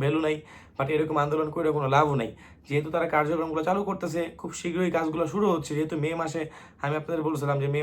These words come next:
মাস, জুন মাস একটু দেখেন, বুঝতে পারছি ভাই, ঈদের আগ পর্যন্ত একটু দেখেন। তো এখন দেখতেছেন না, হিউজ পরিমাণে টুকটাক অ্যাপয়েন্টমেন্ট ডেটগুলো দিচ্ছে, আপনাদের আবার এখানে অ্যাপ, ভিসাগুলো দিচ্ছে, আগে তো এরকম ভিসাও দেয় নাই।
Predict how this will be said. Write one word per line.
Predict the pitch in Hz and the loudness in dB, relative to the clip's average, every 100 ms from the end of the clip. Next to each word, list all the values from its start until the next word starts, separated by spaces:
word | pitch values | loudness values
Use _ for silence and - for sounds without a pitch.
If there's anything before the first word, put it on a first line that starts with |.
| 151 | -2
মাস, | 143 | -2
জুন | 147 147 | -2 -2
মাস | 143 - | -4 -6
একটু | - 143 | -6 -2
দেখেন, | 139 131 104 - - - - 147 | -2 -2 -8 -14 -20 -20 -10 -4
বুঝতে | 190 202 | 0 0
পারছি | 147 143 | 0 0
ভাই, | 156 | 0
ঈদের | 151 147 | 2 2
আগ | 156 | 0
পর্যন্ত | 156 156 143 | -2 -4 -4
একটু | 139 | -2
দেখেন। | 131 120 117 - - - | -2 -2 -8 -16 -20 -8
তো | 160 | -6
এখন | 165 175 | -2 -2
দেখতেছেন | 170 175 160 185 | -2 -4 -4 0
না, | 135 - - - - 147 | -2 -2 -18 -20 -6 0
হিউজ | 180 - | 0 0
পরিমাণে | 175 170 160 | -2 -2 -4
টুকটাক | 175 170 165 156 | -6 -4 -4 -2
অ্যাপয়েন্টমেন্ট | 143 151 160 156 | -2 -2 -2 -2
ডেটগুলো | 147 143 147 | -2 0 0
দিচ্ছে, | 139 139 139 135 - - - | 0 -2 -2 -2 -8 -10 -2
আপনাদের | 131 143 147 | -2 0 -2
আবার | 147 147 | 0 -2
এখানে | 151 143 143 | -2 -2 -2
অ্যাপ, | 143 - | -4 -4
ভিসাগুলো | 127 139 156 147 143 | -6 -2 -2 0 -2
দিচ্ছে, | 131 - 127 127 | -4 -4 -4 -2
আগে | 139 151 | 0 0
তো | 143 | -2
এরকম | 143 135 | -2 -4
ভিসাও | 135 165 147 | -2 0 0
দেয় | 117 | -2
নাই। | - | -6